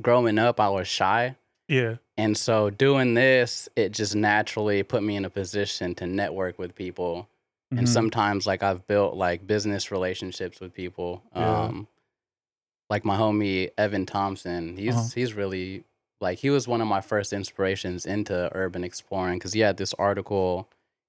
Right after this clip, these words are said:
Speaker 1: uh, I think it was on S F Thriller or Thrillist, some
Speaker 2: Uh-huh.
Speaker 1: shit like that,
Speaker 2: Uh-huh.
Speaker 1: but it was on, uh, S F underground tunnels and stuff.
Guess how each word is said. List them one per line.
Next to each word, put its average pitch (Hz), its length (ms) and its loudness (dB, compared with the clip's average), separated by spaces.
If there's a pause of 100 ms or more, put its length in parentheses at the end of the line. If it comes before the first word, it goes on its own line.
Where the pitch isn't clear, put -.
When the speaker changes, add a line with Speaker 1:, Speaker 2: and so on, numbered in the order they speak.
(220)
Speaker 1:
uh, 85 460 -2 (520)
I - 80 -14
think 107 140 -6
it - 40 0
was 92 140 -2
on 90 420 -2 (220)
S 98 240 -10
F 110 260 -6 (240)
Thriller 123 440 -4
or 90 40 -8
Thrillist, 120 720 -8
some 131 140 0
Speaker 2:
Uh-huh. 127 100 -2
Speaker 1:
shit 95 220 -2
like 90 240 -4
that, 92 280 2
Speaker 2:
Uh-huh. 123 60 0
Speaker 1:
but 95 200 4
it 110 80 2
was 110 200 2
on, 98 480 2 (340)
uh, 90 180 0
S 95 240 -2
F 98 180 -4
underground 92 800 -4
tunnels 90 380 -6
and 90 140 -10
stuff. 87 380 -6